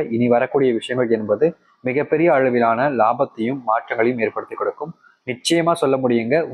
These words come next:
உங்க வாழ்க்கையில இனி எந்த ஒரு பிரச்சனைகளும் இல்லாமல் மகிழ்ச்சியாகவும் சந்தோஷமாகவும் வாழ்வீர்கள்.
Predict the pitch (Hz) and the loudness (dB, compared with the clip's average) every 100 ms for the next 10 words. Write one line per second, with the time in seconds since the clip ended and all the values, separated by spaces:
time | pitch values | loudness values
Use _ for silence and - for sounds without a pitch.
0 | 120 143 135 113 120 139 - 156 131 120 | 0 2 2 4 2 0 0 0 0 -2
1 | 135 113 123 156 160 131 135 - 110 127 | -2 -2 -2 2 2 2 0 -2 0 0
2 | 123 131 113 113 107 127 156 - - - | 0 0 0 0 0 -2 -4 -10 -14 -6
3 | 117 170 175 160 120 123 151 113 123 147 | -2 0 0 -2 0 -4 -4 -4 0 -2
4 | - 120 113 131 107 107 107 - 156 | 0 0 0 0 2 2 -2 -4 -10